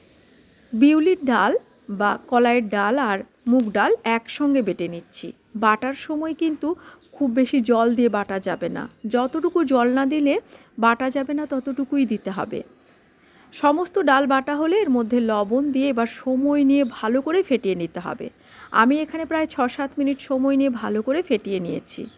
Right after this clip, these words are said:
আর তাতে করে দেখুন ডালটা একদম সাদা ধপধপে হয়ে গেছে। আপনারা একটি বাটিতে জলের মধ্যে যদি ডালটা অল্প একটু নিয়ে ছাড়েন, তাতে করে দেখবেন একদম ভেসে গেছে, তাহলেই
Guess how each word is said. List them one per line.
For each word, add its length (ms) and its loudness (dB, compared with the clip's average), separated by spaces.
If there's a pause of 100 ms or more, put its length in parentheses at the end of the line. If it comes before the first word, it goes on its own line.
(420)
আর 240 4
তাতে 280 -2
করে 220 -2
দেখুন 360 -4 (300)
ডালটা 360 2 (220)
একদম 400 -8 (160)
সাদা 380 -2
ধপধপে 540 -4
হয়ে 240 -2
গেছে। 340 -10 (480)
আপনারা 360 0 (100)
একটি 160 -4
বাটিতে 460 0
জলের 360 2
মধ্যে 360 0 (840)
যদি 200 4 (100)
ডালটা 340 2 (140)
অল্প 200 -2 (180)
একটু 200 -6
নিয়ে 200 4
ছাড়েন, 360 0 (100)
তাতে 200 -2
করে 200 0
দেখবেন 380 -2 (220)
একদম 380 -4
ভেসে 320 0
গেছে, 300 -8 (440)
তাহলেই 340 2